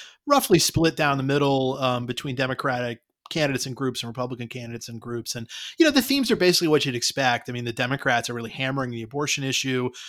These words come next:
The Republicans aren't, they're, they're, it comes up a handful of times in Republican ads, but Republicans are basically shying away from it. The Republicans are much more focused on tying Democrats to Joe Biden and Nancy Pelosi, which is sort of a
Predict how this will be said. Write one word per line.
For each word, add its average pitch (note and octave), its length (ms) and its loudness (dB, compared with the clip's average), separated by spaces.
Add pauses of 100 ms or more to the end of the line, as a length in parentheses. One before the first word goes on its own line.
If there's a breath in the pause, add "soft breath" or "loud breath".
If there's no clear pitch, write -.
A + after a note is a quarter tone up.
(120)
The D#3 60 -2
Republicans E3 920 6 (160)
aren't, E3 400 6
they're, D3+ 260 0
they're, D#3 260 4
it D3+ 100 -4
comes G3+ 240 0
up F#3 240 6 (160)
a - 380 -20
handful F3 400 2
of D#3+ 80 2
times E3 260 0
in D3+ 60 0
Republican D3 420 -2
ads, C#3 240 -2
but B2 120 -8
Republicans C3 520 -6
are A#2+ 140 -6 (320 loud breath)
basically C3+ 300 -2
shying C3+ 340 2
away B2+ 220 0
from C#3 260 -2
it. C3+ 100 -2
The A#2+ 80 -10
Republicans C3+ 500 -4
are B2+ 60 -4
much B2 240 -6
more B2 140 -4
focused B2+ 520 -6
on A#2 320 -8 (360 loud breath)
tying D#3 320 4
Democrats D3 800 4
to B2+ 500 0
Joe A#2+ 180 -2
Biden C3+ 360 2
and B2 80 -4
Nancy A#2+ 300 -8
Pelosi, C#3+ 760 0
which B2 180 -4
is A#2 100 -4
sort B2+ 140 -4
of A#2 80 -6
a A#2 140 -4